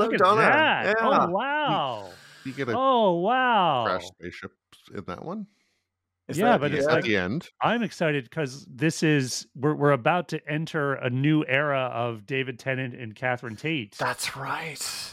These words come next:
Speaker 1: in the coming specials, in the sixtieth anniversary special. And this is,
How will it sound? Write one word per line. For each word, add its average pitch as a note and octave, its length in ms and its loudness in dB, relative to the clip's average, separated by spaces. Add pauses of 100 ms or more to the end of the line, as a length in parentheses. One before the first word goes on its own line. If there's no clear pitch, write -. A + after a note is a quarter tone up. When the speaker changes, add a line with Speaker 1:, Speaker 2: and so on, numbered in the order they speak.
Speaker 1:
in B2 580 -4
the A2+ 100 -8
coming A#2+ 320 -2
specials, C#3 560 -2
in A2+ 80 -8
the A2 100 -8
sixtieth B2+ 320 -10
anniversary C3+ 400 -4
special. A2 560 -8 (680)
And C3 340 -2
this D#3+ 160 -6
is, D#3 320 -8